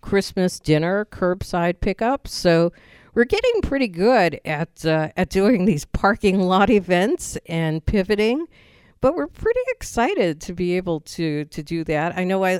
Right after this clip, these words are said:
I love the drive-in movies. I live to be able to go to the drive-in and put all my food on the dashboard. And there's just something about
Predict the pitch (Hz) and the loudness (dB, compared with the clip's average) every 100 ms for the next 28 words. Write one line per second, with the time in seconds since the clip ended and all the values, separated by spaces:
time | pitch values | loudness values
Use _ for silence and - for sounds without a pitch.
0 | - 190 247 202 170 190 165 135 160 135 | -2 -2 -2 -4 0 2 0 -2 -6 -2
1 | 156 160 151 160 151 151 151 170 151 123 | 2 2 2 0 0 0 2 4 4 0
2 | 76 - - _ _ _ _ 185 180 170 | -4 -14 -18 _ _ _ _ 0 0 4
3 | 190 185 151 - 175 151 151 131 135 139 | 8 8 6 0 -2 2 2 0 -2 -2
4 | 156 139 139 - 135 127 139 143 143 143 | 0 0 -2 -4 -4 -2 2 4 2 2
5 | 139 139 135 127 - 131 131 123 - - | 2 2 -2 -4 -4 -4 -4 -8 -10 0
6 | 202 196 190 185 180 165 123 123 117 226 | 4 6 6 4 2 -2 -6 -10 -10 -6
7 | 254 254 254 - - 233 233 226 220 214 | -4 -2 -2 -4 -2 2 4 4 2 2
8 | 208 208 208 202 165 151 _ _ _ - | 2 2 2 -2 -4 -14 _ _ _ -6
9 | 311 415 - 440 - 262 254 294 269 202 | -4 -4 -4 -8 -2 -4 -2 -4 -4 -4
10 | - 165 160 160 | -4 -4 -2 -4